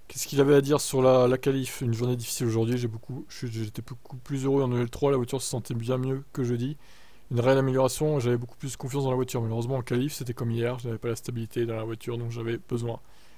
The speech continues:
Une lutte difficile, on perdait particulièrement dans le premier secteur à grande vitesse. Notre rythme de course est généralement meilleur que notre rythme de qualif. Nous avons également été rapides en ligne droite,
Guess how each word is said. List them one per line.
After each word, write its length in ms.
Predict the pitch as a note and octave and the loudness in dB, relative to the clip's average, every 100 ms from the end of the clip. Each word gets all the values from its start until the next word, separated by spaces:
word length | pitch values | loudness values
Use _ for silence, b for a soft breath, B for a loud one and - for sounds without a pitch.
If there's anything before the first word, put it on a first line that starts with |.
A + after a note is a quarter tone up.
| b | b
Une 100 | G3+ | 0
lutte 100 | C3+ | 0
difficile, 600 | B2 A#2+ B2 - C3+ C3 - | -2 0 0 0 -2 -2 -6
on 40 | B2 | -4
perdait 280 | A2+ A#2 | -2 0
particulièrement 440 | B2 A#2 - B2+ B2+ | -2 -4 -2 0 0
dans 80 | A#2+ | -2
le 40 | |
premier 160 | C3 A#2 | -2 -2
secteur 280 | B2+ B2 | -2 -2
à 20 | B2 | -2
grande 180 | A#2 | -2
vitesse. 400 | A2+ - A2 - - b b b b | -4 -6 -8 -8 -14 b b b b
Notre 200 | A#2+ B2+ | -2 2
rythme 240 | B2+ C3 | 2 0
de 60 | C3+ | -4
course 280 | B2 C#3+ C3 | -2 -2 0
est 40 | |
généralement 420 | A#2 A#2+ A#2+ A2 | 0 2 0 0
meilleur 440 | A2+ B2 A#2+ A#2+ - b b b | 0 2 2 0 -4 b b b
que 100 | - | -2
notre 200 | A#2 - | -2 2
rythme 140 | A#2+ A#2+ | 0 0
de 80 | A2+ | 0
qualif. 380 | B2+ A2+ - - | 0 0 -4 -10
Nous 160 | C3 | -4
avons 140 | C#3 C3 | -2 0
également 260 | B2 B2+ | 0 0
été 140 | B2 B2 | 0 0
rapides 220 | A#2+ B2+ | -2 0
en 40 | |
ligne 100 | A#2 | 0
droite, 340 | B2 C#3 D#3 | 2 0 -2